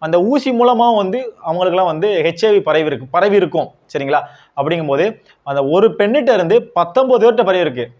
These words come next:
இப்ப வரைக்கும் பத்தொன்பது தெரியுது. அப்ப தெரியாம எத்தனை பேர் இருப்பாங்க? அப்போ பத்தொன்பது பேர்கிட்ட இருந்தும் எத்தனை பேர் பரவி இருக்கும்? அப்படிங்கும்போது இது ஒரு சங்கிலி தொடர் தான் போயிட்டே இருக்கு. இது காரணம் வந்து நம்ம நாட்டுல வந்து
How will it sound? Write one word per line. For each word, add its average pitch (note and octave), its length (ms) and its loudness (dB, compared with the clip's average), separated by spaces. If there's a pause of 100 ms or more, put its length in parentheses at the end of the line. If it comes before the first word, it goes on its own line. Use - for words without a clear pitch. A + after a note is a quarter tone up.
(300)
இப்ப D#3 120 -8
வரைக்கும் G#3 240 0
பத்தொன்பது G#3 360 0
தெரியுது. A#3 280 0 (340)
அப்ப F3 140 -2 (120)
தெரியாம C4 400 2
எத்தனை A3 180 0
பேர் G3 140 2
இருப்பாங்க? D3 260 -2 (340)
அப்போ D#3 140 -4 (160)
பத்தொன்பது C#4 480 2
பேர்கிட்ட C4 300 2
இருந்தும் F#3+ 300 -2 (160)
எத்தனை B3 260 2
பேர் C4 200 2
பரவி F3+ 220 4
இருக்கும்? C3+ 240 -8 (280)
அப்படிங்கும்போது G3 540 0
இது G3 160 -2
ஒரு A#3+ 120 2 (100)
சங்கிலி A3+ 360 0
தொடர் G#3+ 220 2
தான் G3 100 -2
போயிட்டே G3 300 0
இருக்கு. C3+ 200 -6 (380)
இது D#3 120 -4 (140)
காரணம் A#3 360 2
வந்து G3 180 -4
நம்ம D#3 220 -6
நாட்டுல G#3 300 0
வந்து E3+ 160 -2